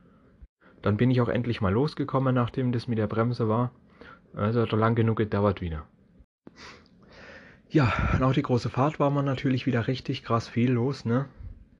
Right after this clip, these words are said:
Ich sollte aus, äh, ich sollte von jemand anderem, von irgendeinem, äh, Abteilungsleiter irgendwas mitnehmen und aus einem Büro,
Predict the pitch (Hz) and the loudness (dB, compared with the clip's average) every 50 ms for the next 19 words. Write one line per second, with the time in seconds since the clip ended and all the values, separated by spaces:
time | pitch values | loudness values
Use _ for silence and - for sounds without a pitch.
0 | _ _ _ - - - - - - - - - 107 - - 113 117 120 139 135 | _ _ _ -20 -20 -20 -20 -20 -20 -12 -8 -8 -6 -4 -2 -2 0 0 0 0
1 | - - - 107 117 117 107 - - - - - - - - - - 104 - 98 | 2 4 4 4 4 4 2 -2 -6 -12 -14 -14 -16 -18 -14 -8 -6 -2 0 2
2 | 107 98 - - 120 117 120 110 - 120 113 113 113 107 - - - 117 127 135 | 2 2 4 4 4 4 4 2 2 2 2 4 2 2 0 0 0 2 2 2
3 | 131 143 143 143 139 127 120 - 117 92 87 107 120 120 - - 104 107 107 - | 2 2 2 0 0 -2 -4 -4 -4 -2 -2 -2 -2 -2 -2 -2 0 0 0 0
4 | - 98 98 101 101 98 92 87 - - - - - _ - 98 - 110 117 127 | 0 0 0 2 2 0 0 -2 -6 -12 -20 -20 -20 _ -10 -4 0 0 2 2
5 | 127 127 - 127 127 127 - 139 131 - - - - 123 123 127 127 123 - - | 0 0 0 0 0 2 0 0 -2 -2 -6 -6 -4 -2 -2 0 0 -2 -2 -4
6 | 131 131 - - 131 135 143 139 - - 113 110 110 104 - - - - - - | -4 -4 -2 0 0 0 0 -2 -2 -2 -2 -2 -2 -4 -6 -10 -20 -20 -20 -20
7 | - - - - - - 113 113 107 - - - 104 113 113 110 104 104 110 123 | -20 -20 -20 -14 -6 0 0 0 0 0 0 0 2 4 4 4 2 2 2 2
8 | 123 120 139 143 147 170 | 4 6 6 6 4 4